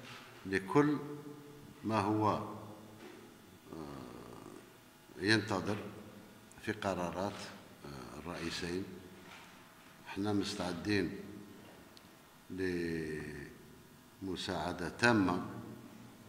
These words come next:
لشقيقة تونس ل-، في هذه المرحلة، آه، صعبة ماديًا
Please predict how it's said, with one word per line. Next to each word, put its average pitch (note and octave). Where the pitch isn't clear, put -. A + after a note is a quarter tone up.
لشقيقة F2
تونس G2+
ل-، G#2
في -
هذه F2+
المرحلة، F2+
آه، -
صعبة F2
ماديًا E2+